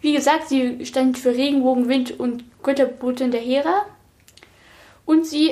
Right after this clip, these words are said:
ähm, war sozusagen auch bei vielen Helden unterwegs, um ihnen Nachrichten zu überbringen, sie zu warnen, ihnen Aufgaben zu stellen. Sie hat beispielsweise auch im Trojanischen Krieg mitgewirkt und hat sozusagen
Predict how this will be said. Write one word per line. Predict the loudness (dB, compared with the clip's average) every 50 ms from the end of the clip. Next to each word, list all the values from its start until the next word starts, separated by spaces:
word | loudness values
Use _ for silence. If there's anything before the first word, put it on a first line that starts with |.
| 0
ähm, | 0 0 0 0 -2 -4 -6 -10 -16 -20 _ _ _ -2
war | 2 2 2 2 2 -2
sozusagen | -4 -8 -6 -2 0 0 2 0 0 -2 0
auch | 0 0 0 -2 -6 -18 _ _ _ -8
bei | -6 -6
vielen | -6 -2 0 0 2 2 2 2 2 2 0 0 -4 -8 -18 -20 -10
Helden | -2 0 2 2 2 0 -2 -2 -2 -2 -4
unterwegs, | -2 -2 0 0 0 0 -2 -2 -4 -6
um | -4 -2 -2 -2 -4
ihnen | -6 -8 -4 -2
Nachrichten | 0 0 0 0 -4 -8 -10 -8
zu | -4 -2
überbringen, | -2 -2 -2 -4 -4 -4 -4 -4
sie | -4 -8
zu | -12 -14 -6 -2
warnen, | 0 2 2 2 2 0 -2 -4
ihnen | -8 -6 -2
Aufgaben | 0 0 0 2 0 0 0 -2 -4
zu | -8 -10
stellen. | -8 -6 -6 -4 -6 -6 -8 -14 -20 -20 -20 -20 -20 -20 -20 -20 -20 -20 -20 -20 _ _
Sie | 0 0 2
hat | 2 2
beispielsweise | 2 2 2 0 2 4 4 4 4 4 2 4
auch | 2 2 0
im | 0 0 0 0 0
Trojanischen | -2 -2 0 2 2 2 0 -2 -4
Krieg | 0 0 0 2 2
mitgewirkt | 2 0 0 0 -2 -2 -2 -2 -2 -4
und | -6 -6 -4 -4
hat | -6 -6 -6
sozusagen | -8 -10 -8 -4 0 0 2 2 0 -2 -4